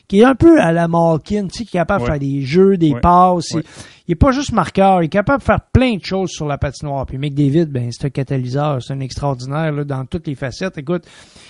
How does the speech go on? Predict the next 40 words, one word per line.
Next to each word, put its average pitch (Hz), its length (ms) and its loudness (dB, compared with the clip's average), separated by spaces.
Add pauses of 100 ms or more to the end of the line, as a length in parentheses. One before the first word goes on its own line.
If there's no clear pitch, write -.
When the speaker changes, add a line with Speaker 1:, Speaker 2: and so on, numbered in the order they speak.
(460)
Speaker 1:
moi, 196 280 4
là, 208 380 2 (1040)
dans, 160 240 -2 (180)
euh, 151 280 -8 (160)
dans 170 100 0
ma 202 140 0
jeunesse, 180 520 0
là, 240 140 0
<laughs> - 260 -6
ça - 0 -
fait - 160 -10
longtemps. 67 360 -8 (540)
<laughs> 240 80 -4 (1200)
Non, 185 120 -6
non, 262 140 0
mais 180 200 -4 (100)
les 180 140 0
dernières 247 640 4
années 208 380 0
de, 160 380 -2
de, 151 180 -12 (540)
moi, 220 100 0
j'ai 226 200 2
vu, 214 420 -2 (260)
j'ai 165 220 0
vu 240 80 0
les 247 140 2
grandes 180 360 4
années 196 260 4
de, 160 220 2
de 151 140 0
Paul 165 240 2
Coffey. 135 440 -6 (120)
Speaker 2:
Mhm. 110 80 -8
Speaker 1:
Il - 40 -8
partait 185 260 -2
dans 175 100 -2
l'arrière 160 320 -4
du 139 120 -14
filet, 151 320 -8